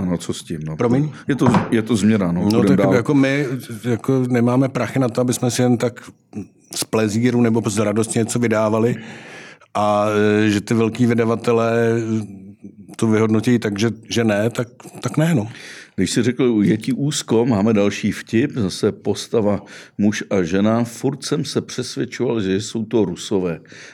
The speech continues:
Speaker 1: ale jsou to Rusáci." To je naprosto přesný.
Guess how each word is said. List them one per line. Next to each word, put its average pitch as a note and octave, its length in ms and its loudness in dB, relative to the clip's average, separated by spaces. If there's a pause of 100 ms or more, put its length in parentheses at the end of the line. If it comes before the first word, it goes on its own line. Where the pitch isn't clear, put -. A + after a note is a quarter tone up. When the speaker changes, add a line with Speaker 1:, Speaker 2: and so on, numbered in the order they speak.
Speaker 1:
ale F#2 180 0
jsou G#2 240 0
to G#2+ 180 2
Rusáci." F2 720 -4 (1600)
To G2+ 80 -2
je G#2 60 2
naprosto A2 440 0
přesný. E2 540 -2